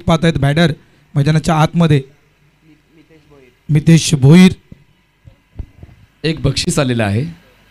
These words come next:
Speaker 2: चांगला ball, Ball जातो third मॅनला, क्षेत्ररक्षक पोहोचेल तोपर्यंत ball stop केला जाईल. दोन धावा तर पळून पूर्ण केलेल्या आहेत आणि कशा त्या पंच दर्शवतील, बाईकच्या दोन धावा.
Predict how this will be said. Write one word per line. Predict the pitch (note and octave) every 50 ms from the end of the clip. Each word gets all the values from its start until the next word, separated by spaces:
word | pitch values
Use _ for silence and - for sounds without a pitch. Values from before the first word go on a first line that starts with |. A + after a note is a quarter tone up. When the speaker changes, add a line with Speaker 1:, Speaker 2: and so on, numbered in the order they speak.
| _ _ _ _ _ _ _ _ _ _ _ _ _ _ _ _ _ _ _ _ _ _ _ _ _ _ _ _ _ _ _ _ _ _ _ _ _ _ _ _ _ _ B4 B4+ B4+ B4+ A#4+ - - _ _ _ _ _ _ _ _ _ _ _ _ -
Speaker 2:
चांगला | - F#2+ F#2 F#2+ G#2 G#2
ball, | - A2 A#2 C3 C#3+ C#3 - _ _ _ _ _ _ _ _ _ _
Ball | A#2+ A#2+ B2 C3 C3
जातो | B2+ C3+ C3+ C3+ C3+ -
third | - B2 B2+ B2+ B2+
मॅनला, | C3+ C#3 C#3 C#3 C3+ C3+
क्षेत्ररक्षक | C3+ - - - C#3+ C#3 - D#3+ - -
पोहोचेल | C#3+ C#3 C#3 - D3 C#3
तोपर्यंत | C3 B2+ C3+ C3+ C3+ B2+
ball | C3 B2 B2 B2+
stop | B2+ B2+ - C3 C3 C3+
केला | - C3+ C3+
जाईल. | B2+ C3 C3 C3 B2
दोन | B2 B2+ C3 C3+
धावा | C#3 C3+ C3+ C3
तर | C#3
पळून | - C3+ B2+ C3+ C#3
पूर्ण | C3+ C3 C3 C3+
केलेल्या | B2+ B2 B2 B2+ B2 A#2
आहेत | A2+ A#2 B2+ B2+ B2
आणि | B2+ B2+ B2+
कशा | - - - C3+ B2+ - F3 - B2
त्या | - - B2 B2
पंच | - - A#2+ - -
दर्शवतील, | C3 B2 A#2 - C#3+ C#3 - D3 F#3 G#3 - - _ - - _ _ _ _ _ _ _ _ _ _ _ _ _ _ _ _ _
बाईकच्या | B2 B2+ B2 A#2+ B2 - B2
दोन | A#2 A#2 G#2
धावा. | G2 G#2 G#2+